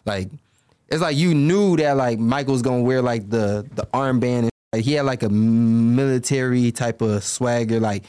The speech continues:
he just pulled his swag from all different types of things, like kings, royalty, military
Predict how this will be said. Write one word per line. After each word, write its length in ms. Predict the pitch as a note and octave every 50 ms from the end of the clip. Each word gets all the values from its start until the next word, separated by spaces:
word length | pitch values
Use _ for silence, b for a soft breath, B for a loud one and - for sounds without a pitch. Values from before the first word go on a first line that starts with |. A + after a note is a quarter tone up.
| B B B B
he 100 | B C#3
just 280 | C#3 D#3+ D#3+ C3 - -
pulled 260 | - D3 D3+ D#3 C#3+
his 160 | C#3 C3+ B2
swag 380 | - - C3 C3+ C#3+ C#3 C3 B2
from 180 | B2 A#2 A#2 A#2+
all 160 | B2 B2+ B2
different 300 | A#2+ B2+ - B2 A#2 -
types 200 | C3 A#2+ A2+ A2+
of 140 | G#2+ F#2+ -
things, 340 | B2 B2 B2 A#2+ A2+ G2
like 280 | G#2+ G#2 G2 G2 F#2 -
kings, 520 | - B2+ B2+ B2+ B2 B2 B2 A#2+ A2+ G#2+
royalty, 640 | G#2 G#2+ A2+ A#2+ A#2+ A#2 A#2 - - A#2+ A2+ A2+ A2+ B B B B B -
military 840 | G#2 G#2 A#2+ B2 A#2+ A#2 A#2 - B2+ A#2+ A#2+ A#2 A#2+ A#2 A#2 A#2